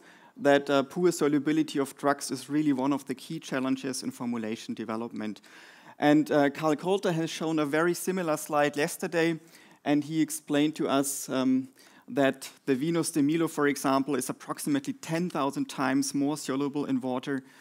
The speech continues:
than drug molecules like itraconazole. And that really illustrates the problem, the challenge that we are facing. Karl Kolter also pointed out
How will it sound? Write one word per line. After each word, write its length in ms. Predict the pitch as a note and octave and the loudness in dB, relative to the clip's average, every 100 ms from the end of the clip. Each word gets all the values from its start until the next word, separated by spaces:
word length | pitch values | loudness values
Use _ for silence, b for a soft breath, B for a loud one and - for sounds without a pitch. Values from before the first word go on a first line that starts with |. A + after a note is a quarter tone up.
| B B | B B
than 260 | B2 B2+ C3 | -2 0 0
drug 300 | C3 D3 - | 0 -4 -2
molecules 720 | C3+ C3+ B2+ C#3+ B2+ B2 - b b - | -2 -2 -4 -6 -8 -8 -14 b b -6
like 400 | A#2+ A#2+ B2 - _ | 0 0 -2 -8 _
itraconazole. 800 | C3+ - B2 B2 A#2 A2 - G#2 B B B _ | -10 -8 -10 -8 -8 -8 -8 -8 B B B _
And 180 | D3 C#3 | 4 6
that 180 | D#3 C#3+ | 4 2
really 280 | D#3+ E3 - | 0 0 2
illustrates 1040 | D#3+ E3 D3 - - C#3+ C#3 C#3 - - - - | 0 0 -2 -8 -4 0 0 0 -2 -4 -8 -8
the 140 | C3+ | -8
problem, 500 | - D3 C3 B2 A2 | -6 -6 -4 -4 -4
the 120 | B2+ | -6
challenge 560 | B2+ - B2+ A#2 A2+ - - | -8 -6 -4 -4 -6 -8 -8
that 160 | B2 | -6
we 80 | B2+ | -6
are 80 | B2 | -8
facing. 580 | - A#2 A2+ - A2 A#2 _ _ _ _ _ _ _ _ - B B B | -8 -8 -8 -12 -14 -16 _ _ _ _ _ _ _ _ -20 B B B
Karl 200 | - D#3+ | 0 2
Kolter 400 | D#3 E3+ G#3+ A3 | 4 2 2 2
also 300 | - F#3 G3 | 0 0 -2
pointed 420 | F#3 F3 E3+ F3 | -4 -2 0 2
out 360 | D3 C#3+ G3+ G#3+ | 4 4 2 -2